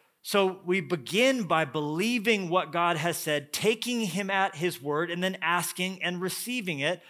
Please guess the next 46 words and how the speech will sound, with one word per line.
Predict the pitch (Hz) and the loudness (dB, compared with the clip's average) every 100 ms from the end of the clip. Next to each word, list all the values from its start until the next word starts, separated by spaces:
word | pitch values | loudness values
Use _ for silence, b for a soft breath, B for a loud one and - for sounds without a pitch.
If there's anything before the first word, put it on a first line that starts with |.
| B B - | B B -4
and | 180 165 | -2 0
believing | 170 170 175 165 | 2 4 2 2
it | 156 | 0
is | 151 147 | 0 -2
so, | - 175 160 | 0 2 2
then | 160 147 | 2 -4
stepping | - 190 185 190 175 | -2 0 0 0 0
out | 170 | 0
in | |
faith, | 160 - 147 160 - - | -2 -2 -2 -2 -6 -4
trusting | - 202 196 185 | 0 0 0 -2
that | 165 | 0
that | 156 170 | 0 -2
invisible | 165 143 180 196 190 | -2 -2 -2 0 2
resource | 170 196 - 147 160 | 2 0 -2 -2 -2
has | - 160 151 | -2 -2 -2
been | - 170 170 165 B | -4 -2 -2 -6 B
deposited | - 165 - 170 170 175 147 165 - B - | -8 -8 0 0 0 -2 -2 -4 -4 B -6
into | 160 - 170 | -6 -2 0
our | 151 | 2
account, | 151 - 226 185 180 B - | 0 -2 2 2 2 B -8
and | 165 | -4
we | 165 | 0
do | 156 | 0
it | 165 | 0
again | 151 151 | 0 0
the | 147 | 0
next | 147 135 - | -4 -4 -8
day, | 127 107 _ _ | -8 -12 _ _
and | 170 | -4
we | 170 | -2
do | 131 156 | -2 -2
it | 151 | -2
again | 139 139 | -4 -6
the | 139 | -6
next | 135 - - | -6 -8 -12
day. | 120 113 - b - | -12 -16 -20 b 0
For | 170 | 2
as | 170 165 | 4 2
Ephesians | 156 202 220 196 196 | -2 0 0 0 -4
tells | - 147 127 135 | -2 -2 0 0
us, | 180 - b b | 0 -4 b b
we | 139 185 | -6 -2
need | 208 196 170 | 0 -2 -2
to | - 180 | -2 -2
be | 131 - 185 208 220 | -2 -4 -2 0 -2